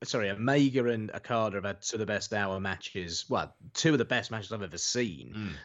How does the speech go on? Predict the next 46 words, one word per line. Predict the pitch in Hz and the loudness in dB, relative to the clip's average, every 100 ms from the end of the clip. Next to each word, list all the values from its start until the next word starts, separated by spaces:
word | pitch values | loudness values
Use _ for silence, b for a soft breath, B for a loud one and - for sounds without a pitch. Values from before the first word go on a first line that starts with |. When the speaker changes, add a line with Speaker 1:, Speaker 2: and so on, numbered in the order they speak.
| - | 2
Speaker 1:
let | 123 | 4
alone | 117 107 | 4 0
two | 113 | 0
of | |
the | 101 | 0
best | 95 | 2
hour | 113 113 90 | 2 2 0
matches | 85 80 92 | -6 -12 -10
I've | 85 | -10
ever | 82 | -8
seen. | - 85 71 71 B B B _ _ _ - | -6 -6 -8 -14 B B B _ _ _ -2
And | 151 | 4
they're | 143 | 4
the | 131 | 4
two, | 131 143 120 - 160 | 2 2 2 -2 -4
if | 147 | 2
you | 139 | 2
ask | 113 - | 2 2
me, | 170 180 175 147 | 4 6 4 0
they | 101 110 113 | -2 0 2
are | 110 107 104 - | 2 2 -2 -4
the | 104 | -8
two | - 92 | -4 -2
best | 90 - | -4 -2
wrestlers | 92 - 95 85 | -4 -2 -4 -4
in | - 98 87 | -6 -6 -4
the | 85 | 0
world. | 85 80 64 62 - | 0 0 -2 -2 2
I'm | 117 | 4
sure, | - 143 131 117 107 B B B - | 6 8 8 8 6 B B B -4
I'm | |
sure | 131 120 | 2 4
Zack | 101 113 - | 4 2 0
Sabre | - 113 98 | 0 0 0
Junior | 87 101 95 87 | -2 -4 -4 -4
could | 90 | -4
go | 90 | -4
an | 87 | -2
hour | 87 87 78 | -2 -2 0
with | 78 78 | -2 0
someone, | - 87 80 71 69 | 2 2 0 -4 0
you | 98 | 2
know, | 92 80 87 | 4 4 2
I'm | |
Speaker 2:
Mm. | 110 | 2
Speaker 1:
sure, | 104 107 95 92 | 4 6 6 4